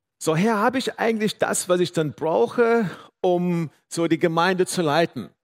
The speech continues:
So, ich spüre einfach, so, dass, dass du das zu mir geredet hast, aber schaffe ich überhaupt, äh, das zu tun? Und habe ich dann immer wieder gespürt, dass der Herr zu mir gesagt hätte, hey,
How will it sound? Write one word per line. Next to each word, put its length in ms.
So, 60
ich 100
spüre 360
einfach, 300
so, 180
dass, 360
dass 200
du 120
das 180
zu 100
mir 120
geredet 460
hast, 220
aber 200
schaffe 340
ich 120
überhaupt, 480
äh, 260
das 240
zu 100
tun? 400
Und 140
habe 140
ich 60
dann 100
immer 180
wieder 180
gespürt, 520
dass 140
der 140
Herr 160
zu 140
mir 120
gesagt 400
hätte, 180
hey, 360